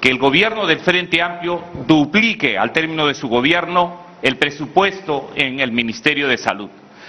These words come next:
para que haya más puestos de salud, para que se contrate más personal, para que se les pague lo justo, para que haya efectivamente el socorro temprano a la gente. No podemos seguir llorando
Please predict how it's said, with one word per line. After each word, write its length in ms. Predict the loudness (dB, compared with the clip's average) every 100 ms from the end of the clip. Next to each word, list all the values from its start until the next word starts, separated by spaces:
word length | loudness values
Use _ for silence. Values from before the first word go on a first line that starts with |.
| -18 -2
para 260 | 0 0
que 100 | -2
haya 200 | -2 -2
más 300 | -2 -4 -4
puestos 380 | -4 -4 -2 -4
de 80 | -2
salud, 340 | -2 -4 -6 -4
para 180 | -2 -4
que 100 | -10
se 120 | -4
contrate 460 | -2 0 -2 -2
más 160 | -2 -2
personal, 540 | -4 -4 -2 -2 -2 0
para 200 | -2 -4
que 80 |
se 120 | -4 -4
les 160 | -2
pague 280 | -4 -4 -6
lo 120 | -8
justo, 520 | -4 -4 -2 -2 -4 -6 -20 -20 -20 -12 -4
para 240 | -2 -2
que 140 | -2 -2
haya 320 | -2 -4 -4
efectivamente 1120 | -6 -6 0 0 2 0 -2 0 -2 -2 -4
el 140 | -4
socorro 600 | -2 -2 4 2 4 0
temprano 920 | 2 -2 0 -2 -2 -2 -4 -10 -12 -2
a 80 | -2
la 120 | -2
gente. 380 | -4 -6 -8 -4
No 280 | 0 0 2
podemos 460 | 0 0 -2 -6
seguir 560 | -6 -2 0 0 -2 -2
llorando 560 | 0 2 0 -2 -6